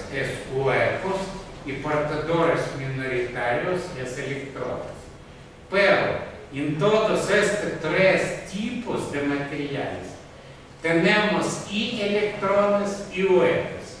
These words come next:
con diferente número de ellos. Material monopolar es material donde posible ignorar absolutamente portadores minoritarios. Por ejemplo,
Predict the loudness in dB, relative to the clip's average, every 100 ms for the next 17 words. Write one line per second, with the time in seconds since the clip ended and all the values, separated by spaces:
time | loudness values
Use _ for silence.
0 | -8 -4 -2 0 0 0 0 0 0 0
1 | 0 0 -2 -2 -2 -4 -6 -8 -10 -10
2 | -12 -14 -16 -16 -16 -18 -18 -18 -18 -18
3 | -18 -18 -18 -18 -18 -20 -14 -4 -2 0
4 | 0 0 2 2 2 0 2 2 4 2
5 | 0 0 0 0 0 -4 -6 -10 -14 -14
6 | -14 -12 -6 -4 -4 -4 -2 -2 -4 0
7 | 4 4 4 2 2 2 2 2 2 2
8 | 0 -2 -2 -4 -4 -6 -6 -10 -12 -12
9 | 0 2 2 0 2 4 6 8 8 6
10 | 4 0 -2 -4 -4 -4 -4 -2 -4 -2
11 | 0 0 2 2 0 -2 -4 -6 -10 -12
12 | -14 -16 -16 -2 2 2 2 2 2 6
13 | 6 6 4 0 -2 -2 -2 -2 -2 -4
14 | -8 -12 -14 -14 -16 -18 -14 -6 -2 -2
15 | 0 0 0 -4